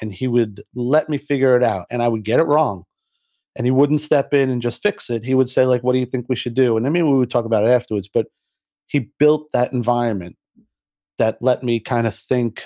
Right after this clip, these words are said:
of how to do things, right? And so that got to a point where he told me at a, at least at a line, at, at a Visalign, "Mike, you're at the point you can either go, like, expert engineer path,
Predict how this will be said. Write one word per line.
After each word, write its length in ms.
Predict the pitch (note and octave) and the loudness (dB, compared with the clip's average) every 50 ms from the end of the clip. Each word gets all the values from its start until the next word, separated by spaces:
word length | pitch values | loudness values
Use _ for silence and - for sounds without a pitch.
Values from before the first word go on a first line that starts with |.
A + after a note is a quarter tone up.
| - - | -12 -12
of 80 | A2+ | -10
how 360 | - - A#2 A#2 A#2 A#2 A#2 | -6 -4 -2 0 2 2 0
to 120 | A2+ - G#2+ | 0 -2 -4
do 160 | G#2 D3+ E3 | 0 0 0
things, 400 | D#3+ - - G#2+ F#2+ F2+ F2+ F#2 | 0 0 -4 -4 -4 -6 -4 -2
right? 280 | A2 G#2+ A2+ B2 - - _ _ _ - - - _ _ | 0 2 2 0 -2 -6 _ _ _ -20 -20 -20 _ _
And 160 | - C#3+ C#3+ - | -4 -4 -2 2
so 140 | - D3+ | 2 2
that 140 | C#3 C#3+ C#3 | 2 2 2
got 180 | D#3+ E3+ E3 - | 0 -2 -2 0
to 140 | - D#3+ D3+ | 2 2 2
a 60 | D3+ | 2
point 440 | - - F3 F3+ D#3+ G3+ F#3+ - - | 2 0 0 2 2 0 -2 -4 -4
where 200 | - C#3+ C3+ A#2+ | 0 0 2 2
he 140 | A2 C#3+ C#3+ | 2 0 -2
told 320 | - - D3 C#3+ C#3 B2+ | -2 0 0 0 0 2
me 440 | C#3+ D#3+ E3 B2+ A#2 A#2 B2+ B2+ - _ _ _ _ _ _ _ _ _ _ _ _ _ _ _ _ _ _ _ _ _ _ _ - | 0 0 0 0 0 -2 -2 -4 -8 _ _ _ _ _ _ _ _ _ _ _ _ _ _ _ _ _ _ _ _ _ _ _ -2
at 140 | A#2+ B2 B2 | 0 0 2
a, 80 | B2 - - | 0 2 2
at 120 | C3 C#3 | 2 4
least 220 | E3+ F3+ - - F3 | 4 2 2 2 2
at 80 | D#3 | 2
a 40 | D3+ | 4
line, 540 | D3 C#3+ D3 C#3 B2 G#2+ G#2 A#2 D3+ D#3 - - _ _ _ _ | 4 2 2 2 0 -2 -2 -4 -6 -6 -8 -14 _ _ _ _
at, 120 | A#2+ A#2 A2+ | -4 -4 -2
at 200 | G#2+ A#2+ A#2 A#2 | -2 -2 -2 -2
a 40 | |
Visalign, 560 | A2 B2 D#3+ D3+ C3+ B2+ A#2 G#2+ G#2 G#2 G2 - _ _ _ _ _ _ _ _ _ _ _ | 0 0 0 0 2 0 0 0 -2 -2 -6 -8 _ _ _ _ _ _ _ _ _ _ _
"Mike, 280 | C#3+ D3 C#3 C3 C3 - | 0 0 0 -2 -4 -8
you're 260 | - B2 B2+ B2+ B2 | -4 0 2 2 2
at 80 | B2+ B2 | 2 0
the 80 | - A2 | -2 -6
point 300 | - - D3 B2 G#2+ A2+ | -2 0 0 0 0 -2
you 80 | A#2 | -6
can 160 | - - A#2 | -6 -2 -2
either 160 | A2+ A2 A2 A2 | 0 0 0 0
go, 200 | G2+ A#2+ A#2 A#2 | 2 2 2 2
like, 300 | A2 A2 G#2 - - _ _ _ | 2 0 -2 -4 -8 _ _ _
expert 520 | G2+ G2 F#2+ - - - - - A#2+ A#2 A#2 | -12 -12 -10 -12 -14 -12 -4 0 0 0 2
engineer 720 | B2 B2 B2 B2 A2+ C3 C3 C#3 D#3 E3+ F#3 G#3 B3+ A#3+ - _ _ _ _ _ | 0 0 0 0 0 0 0 0 2 0 0 0 -2 -4 -10 _ _ _ _ _
path, 440 | - F3+ F3+ G3 C4+ - - - _ | -2 -2 -2 -2 -2 -6 -10 -16 _